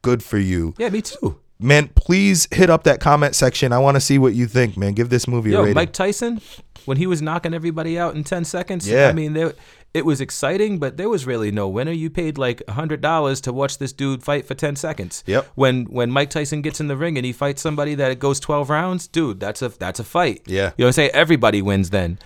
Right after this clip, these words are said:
Speaker 2: right? You
Speaker 1: Yeah.
Speaker 2: paid a hundred dollars and you got your enter-, you got your money's worth, right? Um, I feel like if, if Marvel versus D C, turns into something where everybody is contributing to the, to the genre, and D C is killing it and Marvel's killing it, everybody wins, man.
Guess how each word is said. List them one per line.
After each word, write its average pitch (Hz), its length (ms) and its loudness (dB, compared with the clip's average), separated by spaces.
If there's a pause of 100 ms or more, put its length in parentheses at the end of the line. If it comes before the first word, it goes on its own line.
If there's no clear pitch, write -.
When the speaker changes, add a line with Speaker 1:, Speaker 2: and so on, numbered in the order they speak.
(140)
Speaker 2:
right? 120 160 2
You 95 80 0
Speaker 1:
Yeah. 87 60 0
Speaker 2:
paid 127 180 2
a 131 60 0
hundred 147 240 0
dollars 151 340 0
and 127 100 -4
you 131 80 -4
got 139 200 2
your 143 140 0
enter-, 143 220 -2
you 127 140 -6
got 127 160 2
your 147 100 -2
money's 160 300 0
worth, 92 260 -4
right? 123 300 0 (280)
Um, 117 520 2 (280)
I 127 100 4
feel 147 240 2
like 135 180 4
if, 127 380 -4
if 120 180 -2
Marvel 131 380 2
versus 135 400 -2
D 131 180 -4
C, 135 460 0 (320)
turns 127 260 2
into 123 160 -2
something 123 360 -2
where 117 240 2
everybody 127 520 -2
is 120 120 -4
contributing 139 580 -2
to 135 140 -2
the, 120 220 2
to - 120 -6
the 117 120 2
genre, 135 440 4
and 107 180 -2
D 131 160 -2
C 143 280 -2
is 110 100 0
killing 156 340 0
it 160 140 2
and 107 160 -4
Marvel's 139 360 2
killing 156 300 -2
it, 160 140 0
everybody 135 460 2
wins, 131 340 0
man. 120 280 -4